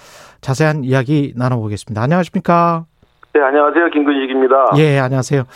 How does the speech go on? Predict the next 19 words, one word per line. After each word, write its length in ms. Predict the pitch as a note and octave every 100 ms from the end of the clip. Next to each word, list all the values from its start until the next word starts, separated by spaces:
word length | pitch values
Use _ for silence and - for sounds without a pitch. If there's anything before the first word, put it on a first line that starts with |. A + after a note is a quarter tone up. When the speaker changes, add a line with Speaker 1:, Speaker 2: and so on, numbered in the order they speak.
| - - - - - -
Speaker 1:
이 500 | F#3 F#3 F#3 F3+ E3
실장님, 400 | G#3+ G3 G#3+ G3
어제 640 | F#3 G3 A3 F3+ A3 D4+ C4+
국-, 360 | - F#3 G#3 G#3
안철수 320 | F3 E3+ G#3+ G#3
Speaker 2:
네. 40 |
Speaker 1:
국민의당 520 | G3+ F#3+ F#3 F3+ F3
대표가 1120 | E3+ D#3+ - E3+ D#3+ D3+ C#3+ C3+ B2+ F3 F#3
삼 200 | E3+ A#3+
지대 200 | C4+ B3
경선에서 1120 | F#3+ D3 D3 D3+ C#3 G2+ - _ _ D3+ C#3 F3+
승리를 320 | - B3+ A#3
했습니다. 520 | G3 - G3+ D#3+ B2+ - - -
어떻게 300 | D3 A#3+ A#3+
평가하십니까? 760 | A3 G3 E3 E3+ D#3 G3+ D3+ - _ _ _ _ _ - - - -
Speaker 2:
예, 60 | C#3+
우선 460 | D3 D#3+ E3 D#3 D3
축하드립니다. 1040 | - - A3 G3+ F3+ B2 A#2+ A2 D3 C3 D3+
Speaker 1:
예. 280 | C#3+ C#3